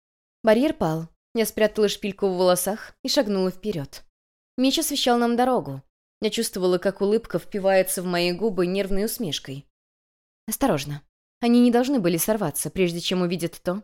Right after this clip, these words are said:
чего так жаждала душа каждого из них". Я не солгала.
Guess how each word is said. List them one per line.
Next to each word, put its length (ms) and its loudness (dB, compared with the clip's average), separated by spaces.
чего 220 0
так 160 0
жаждала 440 4
душа 320 -2
каждого 420 -2
из 180 -2
них". 300 -8
Я 120 4
не 100 4
солгала. 560 -2